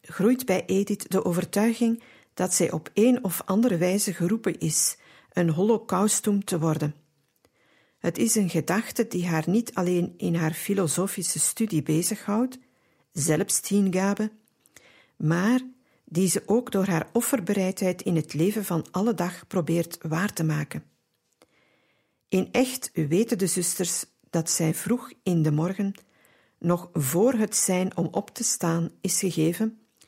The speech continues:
in haar open celvenster staat te bidden, de armen in kruisvorm uitgestrekt. Ze zoekt bewust aan het kruisoffer van Christus deel te nemen,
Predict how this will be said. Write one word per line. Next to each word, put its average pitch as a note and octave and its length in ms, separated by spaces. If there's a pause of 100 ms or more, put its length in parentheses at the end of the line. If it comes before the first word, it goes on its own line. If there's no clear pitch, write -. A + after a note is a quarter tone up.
(360)
in F3+ 140
haar E3 240
open B3 280
celvenster F3+ 760
staat F#3 300
te G#3 80
bidden, E3 440 (640)
de E3 200
armen A3 380
in E3+ 220
kruisvorm F#3 720
uitgestrekt. D#3+ 880 (1200)
Ze - 180
zoekt C4 380
bewust G3 720
aan F#3 180
het E3 160
kruisoffer G3+ 600
van F3 200
Christus F3+ 500
deel G#3+ 240
te E3+ 120
nemen, D3+ 380